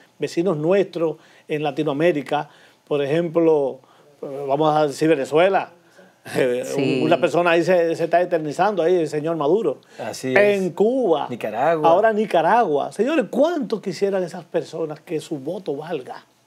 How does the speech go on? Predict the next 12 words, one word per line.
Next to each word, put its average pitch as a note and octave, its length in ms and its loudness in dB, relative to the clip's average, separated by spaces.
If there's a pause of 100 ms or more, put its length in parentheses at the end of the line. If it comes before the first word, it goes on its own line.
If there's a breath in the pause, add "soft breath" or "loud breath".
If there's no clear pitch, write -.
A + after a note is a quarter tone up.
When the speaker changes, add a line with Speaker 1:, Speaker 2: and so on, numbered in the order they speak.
(180)
Speaker 1:
Que D3+ 100 -16
su D3 100 -16
voto D#3 240 -4
valga. D3 240 -8
Y F#3+ 60 -8
nosotros, F3+ 680 -2 (260 loud breath)
aunque D#3 240 -4
nuestra G#3+ 300 2
democracia, F#3 560 0
vamos F3 260 0
a F#3+ 40 0
decir, D3+ 300 -4